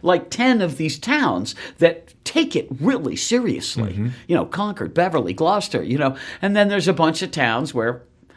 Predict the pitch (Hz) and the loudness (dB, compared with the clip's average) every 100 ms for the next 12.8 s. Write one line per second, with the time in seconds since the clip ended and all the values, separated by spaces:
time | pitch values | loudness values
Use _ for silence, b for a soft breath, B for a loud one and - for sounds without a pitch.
0 | B - 123 233 175 113 131 127 - 151 | B -4 0 2 2 0 -4 -6 -6 -4
1 | 139 - - 233 - 143 92 87 90 - | -6 -10 -8 -6 -4 -2 -2 -2 -4 -4
2 | 92 80 87 85 85 92 131 - - - | -6 -6 -6 -4 -4 -4 -6 2 6 6
3 | 170 185 - - _ _ 117 - - B | 4 0 -4 -8 _ _ -2 -2 -8 B
4 | B B 131 123 117 123 147 190 175 - | B B 4 4 4 -2 -2 -2 -6 -6
5 | 90 85 92 98 92 - 80 - 76 82 | -8 -4 -2 0 -2 -6 -12 -12 -12 -12
6 | - - - - - B B B B - | -12 -14 -16 -18 -18 B B B B 2
7 | 151 175 151 214 202 135 110 117 110 104 | 4 2 -2 -2 0 2 2 0 0 -4
8 | 104 - 123 - 127 - 165 135 120 - | -6 -2 -2 -2 -6 -6 -6 -2 -2 -2
9 | - - - - 107 95 95 160 123 107 | -16 -18 -12 -2 -2 -2 0 2 2 2
10 | 104 95 92 98 95 107 95 110 101 - | -2 -4 -6 -8 -6 -6 -2 -2 -2 -4
11 | 110 98 92 104 98 90 90 - b b | -4 -4 -4 -4 -4 -6 -8 -16 b b
12 | b b b b b 101 95 85 | b b b b b -4 -4 -4